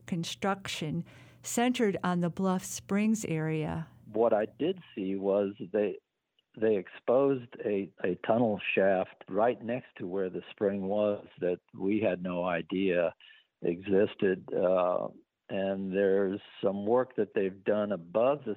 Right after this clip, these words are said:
Speaker 2: springs, which, if it's like, uh, Dogwood Canyon, I have a feeling that you'll be seeing a large waterfall cascading f-, above where the spring exits, uh,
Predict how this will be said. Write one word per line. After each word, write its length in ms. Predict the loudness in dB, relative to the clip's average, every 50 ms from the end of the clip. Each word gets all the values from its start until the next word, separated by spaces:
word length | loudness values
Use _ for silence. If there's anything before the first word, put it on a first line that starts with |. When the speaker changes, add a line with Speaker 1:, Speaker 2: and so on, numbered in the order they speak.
| -8 -14
Speaker 2:
springs, 520 | _ -8 -6 -6 -4 -6 -8 -10 -12 -14 -12 -6
which, 260 | -2 0 0 0 0 -4 -8 -8 -10 -12 -16 -20 -20 -20 -20 -20 -20 _ _ _ _ _ _ _ _ _ _ _ _ _ -6 0
if 180 | 0 0 0 2 0
it's 160 | -2 -2 -2 -6 -20 -20 -14 -8
like, 380 | -2 0 2 2 2 2 0 -4 _ _ _ _ -4 -2 -2
uh, 120 | -2 -2 -4 -2
Dogwood 560 | -2 0 0 0 -2 -4 -8 -6 -6 -6 -6 -8 _ -20 -16 -12
Canyon, 640 | -10 -8 -6 -6 -6 -8 -8 -6 -6 -6 -4 -2 -2
I 180 | -2 -2 0 0
have 220 | 0 -2 -2 -4
a 80 | -8 -10 -4 0
feeling 380 | 0 2 2 2 0 0 0
that 220 | -2 -2 -2 -4 _ _ _
you'll 180 | -2 -2 0
be 200 | 0 -2 -4 -4 -2 0
seeing 260 | 2 2 4 2 2
a 180 | 4 4 4 6
large 360 | 6 6 6 6 4 4 2 -4 -12
waterfall 840 | -4 -2 0 2 2 2 0 -2 -6 -10 -8 -4 -2 -2 -2 -4 -6 _ -6
cascading 840 | -4 -4 -4 -4 -6 -14 _ -4 -2 -2 -2 -2 -4 -6 -6 -8 -10
f-, 400 | -12 -18 -20 -20 _ _ -6 -6
above 460 | -4 0 4 4 6 4 4 2 -2 -10 -16 _ _ _ _ -20 _ _
where 240 | 0 2 2 2 2
the 120 | 0 -6 -8 -6
spring 400 | _ -2 0 0 0 -4 -4 -2
exits, 460 | -2 -2 -2 -4 -6 -6 -6 -6 -6 -16 -6 -2
uh, 240 | 0 4 4 4